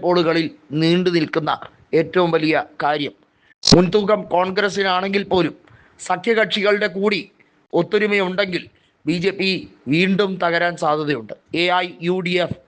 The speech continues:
നിലവിൽ രണ്ട് മുന്നണിയിലും പെടാതെ നിൽക്കുന്നവരാണ്. അവർക്ക് നിലവിൽ നിയമസഭയിൽ പതിനഞ്ചോളം അംഗങ്ങളുണ്ട്.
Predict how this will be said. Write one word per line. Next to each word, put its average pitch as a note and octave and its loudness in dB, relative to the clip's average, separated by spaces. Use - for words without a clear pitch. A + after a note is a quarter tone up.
നിലവിൽ F#3 -2
രണ്ട് F3+ -2
മുന്നണിയിലും F#3+ 0
പെടാതെ F3+ 0
നിൽക്കുന്നവരാണ്. E3 -2
അവർക്ക് F3 0
നിലവിൽ F#3+ 2
നിയമസഭയിൽ F3+ 0
പതിനഞ്ചോളം F3+ 0
അംഗങ്ങളുണ്ട്. E3+ 0